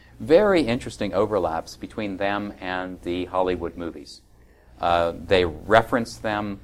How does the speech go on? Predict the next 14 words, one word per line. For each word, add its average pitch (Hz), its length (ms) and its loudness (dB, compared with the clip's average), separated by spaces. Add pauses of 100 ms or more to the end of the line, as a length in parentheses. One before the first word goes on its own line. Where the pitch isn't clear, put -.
(280)
uh, 92 180 2
they 92 220 0
use 110 580 0
the, 90 200 -2
the 90 160 -10
kind 101 260 -4
of 90 60 -6
cinematic 101 640 -2
techniques 98 580 -10
in 85 80 -12
the 82 80 -8
way 85 180 0
they're 78 140 -4
written. 104 540 -2